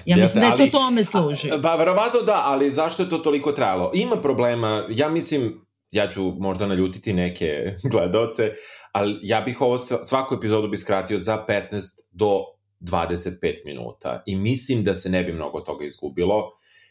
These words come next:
Speaker 2: jer mi dugo malo kao u indijskoj seriji gledamo njihova lica, kako oni u nešto gledaju, gledamo malo prirodu, gledamo sve i nekako ta, ta trajanja su negde u redu, ali, e, s-,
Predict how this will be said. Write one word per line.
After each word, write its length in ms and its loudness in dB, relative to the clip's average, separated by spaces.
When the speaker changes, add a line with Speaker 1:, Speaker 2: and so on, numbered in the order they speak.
Speaker 2:
jer 200 0
mi 240 0
dugo 300 4
malo 320 0
kao 180 0
u 60 2
indijskoj 380 -2
seriji 340 0
gledamo 420 0
njihova 400 0
lica, 420 -4
kako 320 -4
oni 180 -4
u 60 -6
nešto 340 -10
gledaju, 580 0
gledamo 420 0
malo 340 -2
prirodu, 500 0
gledamo 460 0
sve 380 -2
i 80 -6
nekako 460 -2
ta, 360 -2
ta 240 0
trajanja 460 0
su 200 -2
negde 300 0
u 100 4
redu, 680 2
ali, 600 0
e, 100 0
s-, 400 -10